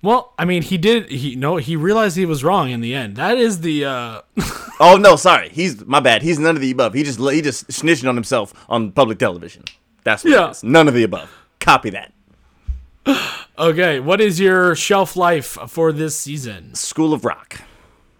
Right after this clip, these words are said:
Speaker 1: You went Shelf Life for that.
Speaker 2: Yeah, I was
Speaker 1: Interesting.
Speaker 2: gonna, I was gonna say, there's really no world where our best favorite and Shelf Life are not a combination of the same three movies. I, I was thinking about it, and they all fit perfectly. So,
Speaker 1: So I went with, uh, Lost in Translation.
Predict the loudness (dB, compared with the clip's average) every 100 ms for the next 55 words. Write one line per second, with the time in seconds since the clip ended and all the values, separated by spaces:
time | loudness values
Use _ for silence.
0 | _ _ _ _ _ _ _ _ _ _
1 | -8 -6 -4 -4 -2 -2 -4 -6 -12 -14
2 | -16 -16 -6 2 6 4 4 0 2 0
3 | 0 -2 0 0 0 2 2 2 2 4
4 | 2 -2 0 2 2 4 2 2 0 0
5 | -2 -4 -6 -4 -4 -2 -2 -4 -4 -4
6 | -4 -6 -6 -2 -2 -2 -6 -6 -8 -10
7 | -12 -14 -12 -10 -10 -10 -14 -16 -20 -20
8 | -20 -4 -2 0 0 0 -2 -2 -2 -4
9 | -4 -8 -8 -6 -4 2 4 4 0 -6
10 | _ _ _ _ -6 -4 -4 _ -4 -4
11 | -4 -16 -18 -18 -14 -12 -12 -20 _ _
12 | -10 -8 -8 _ _ -2 0 2 2 0
13 | -2 -4 -4 -6 -4 -4 -6 -8 -10 -14
14 | -14 -16 -18 -20 -20